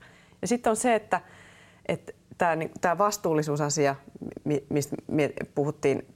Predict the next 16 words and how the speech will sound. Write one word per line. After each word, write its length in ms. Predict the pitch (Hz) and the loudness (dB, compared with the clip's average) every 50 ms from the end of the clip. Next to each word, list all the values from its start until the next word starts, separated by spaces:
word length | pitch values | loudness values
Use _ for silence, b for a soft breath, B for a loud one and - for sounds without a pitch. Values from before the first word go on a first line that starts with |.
| - - - - - - | -14 -14 -10 -8 -4 -4
et 120 | - 147 - | -2 -2 0
mi-, 160 | 165 170 - - | 0 -2 0 0
minkälainen 540 | - - 190 185 185 160 151 147 147 147 160 | 0 0 2 2 2 2 2 2 2 2 2
linkki 340 | 180 180 165 139 - 151 | 2 0 0 0 0 0
näillä 300 | 143 147 151 147 139 131 | 2 2 2 2 2 0
kahdella 540 | 135 - 147 143 139 135 135 127 127 127 - - - - _ _ - | 2 0 0 0 0 0 0 0 2 0 -2 -4 -8 -18 _ _ -4
on 160 | 139 131 - | -4 -4 0
keskenään, 520 | - 156 143 147 - - 160 - - - 139 | 0 0 0 0 -2 -4 -4 -2 -2 -2 -2
niin 100 | 143 160 | 0 0
minusta 320 | 196 233 220 214 - 226 | 2 2 2 0 2 2
niillä 200 | 233 240 214 165 | 4 4 4 4
ei 180 | 151 160 160 - - | 4 4 4 4 4
oo 240 | 165 170 156 139 - - | 4 4 2 2 0 -4
sinällään 540 | - - 190 165 151 139 135 131 131 127 | -4 -2 0 0 2 0 0 0 0 0
minkäänlaista 640 | 131 131 131 131 - 127 87 92 90 110 - 143 143 123 | 0 0 0 0 0 0 0 0 0 -2 -2 -2 -4 -4
linkkiä 440 | 123 - - - - - - - | -4 -4 -6 -10 -10 -8 -8 -8